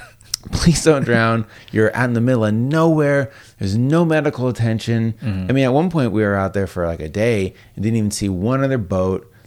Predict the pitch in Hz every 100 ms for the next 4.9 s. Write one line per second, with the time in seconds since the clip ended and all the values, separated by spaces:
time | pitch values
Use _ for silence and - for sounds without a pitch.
0 | - 104 127 120 95 90 - - 147 101
1 | 80 82 62 - - 120 98 85 - -
2 | - - - - 131 139 - 151 - 127
3 | 104 101 78 127 127 98 - 101 107 87
4 | 85 78 78 85 85 80 78 -